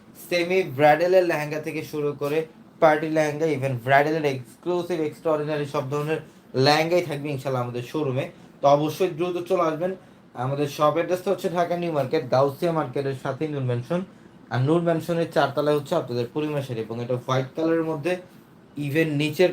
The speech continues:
কাজটা দেখেন কত সুন্দর, সম্পূর্ণ ইউনিক। হ্যাঁ, এটার, আহ, প্যান্টের দোপাট্টা দেখেন। হ্যাঁ ভাই, শাড়ি দেখতে চাই। ইনশাল্লাহ পরবর্তী লাইভে আমরা শাড়ি দেখাবো আপনাদেরকে। এই যে এটা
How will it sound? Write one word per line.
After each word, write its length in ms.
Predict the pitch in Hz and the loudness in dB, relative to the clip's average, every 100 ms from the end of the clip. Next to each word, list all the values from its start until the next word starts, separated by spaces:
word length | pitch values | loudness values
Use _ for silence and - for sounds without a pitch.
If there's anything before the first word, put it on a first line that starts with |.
| - | 2
কাজটা 560 | - 165 - - - 180 | 2 2 2 -8 -4 -2
দেখেন 320 | 170 127 139 143 - | 0 -2 -6 -14 -4
কত 160 | 143 127 131 - | -4 -4 -8 -8
সুন্দর, 240 | 156 147 - - | -8 -8 -8 -8
সম্পূর্ণ 360 | 160 147 170 | -8 -8 -8
ইউনিক। 340 | 147 117 107 95 | -8 -8 -12 -10
হ্যাঁ, 140 | 123 113 - - - - - - - | -10 -10 -14 -20 -20 -20 -20 -20 -16
এটার, 240 | 127 143 143 | -2 2 2
আহ, 240 | 135 135 123 - - | 4 2 0 -10 -4
প্যান্টের 340 | 151 147 147 | -2 -2 -2
দোপাট্টা 340 | 131 139 139 135 | -4 -4 -4 -4
দেখেন। 260 | 117 - - - - 156 123 - - - - - - - - - - - - - - - - | -6 -10 -16 -14 -6 -4 -4 -6 -20 -20 -20 -20 -20 -20 -20 -20 -20 -20 -20 -20 -20 -20 -8
হ্যাঁ 300 | 139 135 139 | -2 0 0
ভাই, 160 | 135 156 | 2 2
শাড়ি 260 | 151 151 151 | 2 0 0
দেখতে 240 | 156 131 | -2 -4
চাই। 140 | 123 135 | -6 -4
ইনশাল্লাহ 320 | 135 175 170 165 | 2 4 4 4
পরবর্তী 380 | 165 165 170 | 4 2 0
লাইভে 260 | 170 160 156 | 0 0 0
আমরা 220 | 156 160 165 - - - - | 0 0 0 -4 -20 -20 -12
শাড়ি 200 | - 151 | -4 0
দেখাবো 320 | 143 131 131 113 | 2 2 0 -2
আপনাদেরকে। 400 | - - 113 - - - - - | -4 -12 -12 -14 -20 -20 -20 -12
এই 100 | 131 | -10
যে 60 | 120 151 | -4 0
এটা 160 | 151 | 2